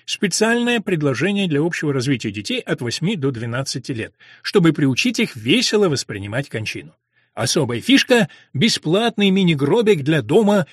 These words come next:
для семьи. Не люблю восклицательных знаков, но для бесплатного мини-гроба охотно делаю исключение.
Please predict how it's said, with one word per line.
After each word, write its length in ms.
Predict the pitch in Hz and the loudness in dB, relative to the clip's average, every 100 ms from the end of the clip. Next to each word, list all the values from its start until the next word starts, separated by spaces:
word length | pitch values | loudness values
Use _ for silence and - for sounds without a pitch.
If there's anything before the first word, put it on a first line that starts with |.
| - | -2
для 220 | 139 220 | 2 2
семьи. 540 | - 220 214 254 - _ _ _ _ _ _ - | 2 2 4 2 0 _ _ _ _ _ _ -8
Не 140 | 127 | -2
люблю 360 | 165 165 160 101 | 0 2 0 0
восклицательных 680 | 98 123 - 143 147 - 107 | -2 -4 -2 -4 -4 -6 -6
знаков, 380 | 120 170 120 - | -4 -6 -6 -8
но 180 | 123 107 | -8 -6
для 160 | 120 | -4
бесплатного 600 | 131 151 - 143 101 104 | -2 -4 -2 -4 -4 -8
мини-гроба 580 | 113 123 98 143 196 107 - - - | -6 -6 -4 -2 -2 -4 -14 -20 -16
охотно 560 | - 113 - 220 - 165 | -8 -6 2 2 2 -2
делаю 340 | 131 165 139 | 2 2 2
исключение. 600 | 127 - 135 - 101 90 | -2 -2 -4 -4 -8 -12